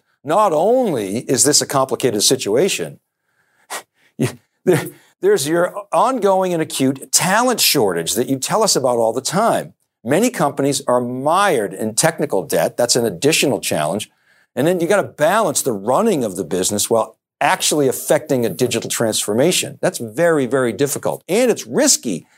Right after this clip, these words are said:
because the more digital you become, the more exposed you are. So this idea of zero trust, people used to call it a buzzword. It's now a mandate along with automation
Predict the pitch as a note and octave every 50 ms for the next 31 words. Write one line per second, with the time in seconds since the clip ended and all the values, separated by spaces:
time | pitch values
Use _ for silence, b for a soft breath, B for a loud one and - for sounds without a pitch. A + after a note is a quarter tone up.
0 | b b E3 - A3 G3+ G#3 A3 F#3+ G3 G#3+ A3 G#3 D#3+ B2 A2 _ _ - F#3+
1 | A#3+ G#3+ B3+ A#3+ F#3+ C#3+ A#2 A2+ A2+ F#2+ G#2+ G2+ - - F#2+ F2+ F2+ F2 F#2 -
2 | - b b b b b b _ _ _ _ - A2 A2+ A2 A2 A#2 A2 - -
3 | A#2 - - - - - D3+ E3 F3+ F3 D#3 - - F#2 E2+ D2+ D#2+ - - -
4 | - - _ _ _ _ _ _ _ _ _ - F3+ G3 A3+ D#3+ G3 A3 A#3 A3
5 | D#3+ D3 G#3+ A3+ G#3+ D3 B2 A#2 A2+ D#3+ F3+ F3+ D#3+ C#3+ - - D3+ D3+ F#3+ F#3
6 | - - F#3 D3+ - C3+ C3 C3 - - - D3 C#3+ C#3+ C3+ G2+ D#2 C#3+ - -
7 | C3+ C#3+ C3+ D#3 F3 F#3 F#3+ F#3+ F#3 - - _ _ _ _ - B2+ - - C3+
8 | D3 F3 F#3 F3 C#3+ A#2 G2+ F#2+ F#2+ G2+ A#2 C3+ D#3+ E3+ D#3+ B2 - D2 C#2 -
9 | - _ - G#2 A2+ A2+ A2+ A2 G#2 G2+ A2 A2 G#2 G2+ A#2+ C#3+ D3+ C#3+ - -
10 | - -